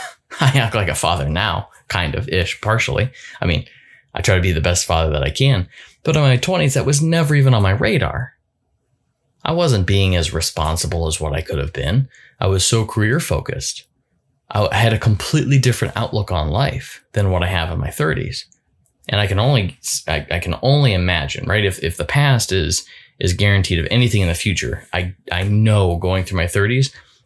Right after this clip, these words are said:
is going to have a different series of identities,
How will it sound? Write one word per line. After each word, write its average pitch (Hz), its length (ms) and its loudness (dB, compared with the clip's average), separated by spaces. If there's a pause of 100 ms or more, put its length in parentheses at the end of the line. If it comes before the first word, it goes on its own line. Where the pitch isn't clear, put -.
is 98 160 2
going 98 340 4
to 92 120 2
have 87 240 0
a 82 60 -2
different 90 540 -4
series 87 600 0
of 80 340 -4
identities, 80 760 -6